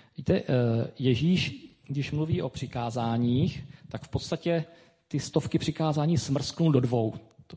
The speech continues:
už taky vždycky otřepaná fráze se vždycky říká, ale je to, je to jako základ našeho praktického života. Jo? Eh, ty dvě přikázání: „Miluj Boha a miluj lidi.“ Ale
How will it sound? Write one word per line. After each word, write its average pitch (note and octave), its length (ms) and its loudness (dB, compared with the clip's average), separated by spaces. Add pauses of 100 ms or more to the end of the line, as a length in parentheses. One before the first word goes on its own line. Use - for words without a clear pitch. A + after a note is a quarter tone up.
už - 80 -18
taky - 220 -10
vždycky - 200 -12
otřepaná A2+ 480 -4
fráze A2+ 400 -2
se C#3 120 -4
vždycky B2+ 260 -6
říká, C3+ 260 -2
ale C#3+ 220 -2 (200)
je C#3+ 80 0
to, - 100 -4
je - 120 12
to D3+ 220 -4
jako D3 300 0
základ C3 400 -2
našeho C3+ 300 -2
praktického C3+ 580 -2
života. C#3+ 400 0
Jo? A#2+ 180 -2
Eh, - 440 -8 (360)
ty D3+ 220 0
dvě C#3+ 120 4
přikázání: D3 640 2
„Miluj D#3 380 8
Boha D3 640 2 (260)
a A#2+ 80 0
miluj C3 320 6
lidi.“ A#2+ 400 0 (1300)
Ale C#3+ 280 4